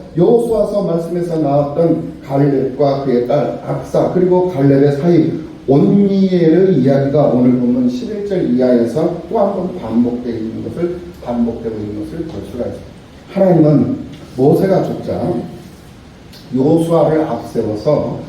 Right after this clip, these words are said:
가나안 땅으로 백성들을 진격시켰습니다. 그때 하나님께서 여호수아 일 장에서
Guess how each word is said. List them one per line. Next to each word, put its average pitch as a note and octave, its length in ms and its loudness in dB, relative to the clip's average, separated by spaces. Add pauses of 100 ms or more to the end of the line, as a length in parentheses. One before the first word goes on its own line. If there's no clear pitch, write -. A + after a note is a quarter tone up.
(220)
가나안 A#2+ 440 2
땅으로 - 400 -4
백성들을 D3+ 720 2 (560)
진격시켰습니다. - 1000 -6 (480)
그때 A#3 600 2
하나님께서 D3 1160 -2
여호수아 B2 460 0
일 A#3 260 0
장에서 B2+ 680 2